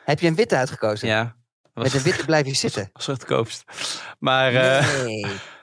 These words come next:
Speaker 2: mag ik
Speaker 1: Nee,
Speaker 2: even,
Speaker 1: dat is
Speaker 2: eh,
Speaker 1: echt
Speaker 2: mijn verhaal
Speaker 1: niet.
Speaker 2: afmaken? De, een
Speaker 1: Oh,
Speaker 2: collega
Speaker 1: ik
Speaker 2: van
Speaker 1: had
Speaker 2: Limburg had
Speaker 1: een
Speaker 2: daar een
Speaker 1: witte
Speaker 2: goed,
Speaker 1: Tesla.
Speaker 2: een goed punt over. Je had natuurlijk de Grand Prix van, eh, België. Of Spa-Francorchamps.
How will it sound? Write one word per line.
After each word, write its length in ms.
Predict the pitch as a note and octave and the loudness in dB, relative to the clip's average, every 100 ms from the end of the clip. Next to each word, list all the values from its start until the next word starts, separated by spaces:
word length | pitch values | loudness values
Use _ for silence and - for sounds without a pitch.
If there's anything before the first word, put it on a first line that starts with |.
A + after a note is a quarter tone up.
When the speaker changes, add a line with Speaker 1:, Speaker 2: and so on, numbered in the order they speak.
| _ _ | _ _
Speaker 2:
mag 180 | D3 | -2
ik 60 | D#3 | 2
Speaker 1:
Nee, 100 | F3 | 0
Speaker 2:
even, 120 | E3 | 4
Speaker 1:
dat 80 | E3 | 4
is 60 | D#3+ | 6
Speaker 2:
eh, 40 | |
Speaker 1:
echt 100 | D#3 | 4
Speaker 2:
mijn 180 | D#3+ D3+ | 2 4
verhaal 220 | D3+ D#3+ | 4 4
Speaker 1:
niet. 40 | A#2+ | 4
Speaker 2:
afmaken? 520 | G#2+ G#2+ C3+ - C#3+ | 2 2 -2 -6 -6
De, 80 | C#3 | -2
een 240 | D3+ D3+ D3+ | 0 2 2
Speaker 1:
Oh, 60 | D3+ | 2
Speaker 2:
collega 280 | D3+ F3+ E3 | 2 2 2
Speaker 1:
ik 40 | |
Speaker 2:
van 80 | C#3 | 2
Speaker 1:
had 100 | C#3+ | 4
Speaker 2:
Limburg 380 | F3 F#3+ D3+ A#2+ | 4 4 4 4
had 120 | A2+ | 2
Speaker 1:
een 60 | A#2 | 4
Speaker 2:
daar 100 | A#2+ A#2 | 4 2
een 60 | |
Speaker 1:
witte 160 | C#3 A#2+ | 0 -4
Speaker 2:
goed, 100 | - | -4
Speaker 1:
Tesla. 320 | B2+ A#2 E2 | -4 -4 -6
Speaker 2:
een 60 | - | -4
goed 200 | C#3 B2 | -4 0
punt 260 | C3 A2+ | 0 2
over. 260 | A2+ A2 C#3+ | 0 0 -2
Je 60 | D3+ | -2
had 120 | D3 | -2
natuurlijk 300 | C#3 C#3+ C#3 | -4 -2 -2
de 60 | B2 | -2
Grand 180 | C3+ | -2
Prix 220 | B2+ C#3 A#2+ | 0 -4 -2
van, 240 | B2 B2 | 0 0
eh, 340 | B2 B2 A#2+ A#2+ | 0 0 -2 -2
België. 540 | A#2+ E3+ D#3 A2 G2 - _ _ _ _ _ | 0 0 0 -4 -8 -10 _ _ _ _ _
Of 100 | - | -20
Spa-Francorchamps. 960 | - C#3 B2+ C3 A#2 B2 E3 B2+ C#3 - | -4 -2 0 -2 -6 -2 2 2 0 -8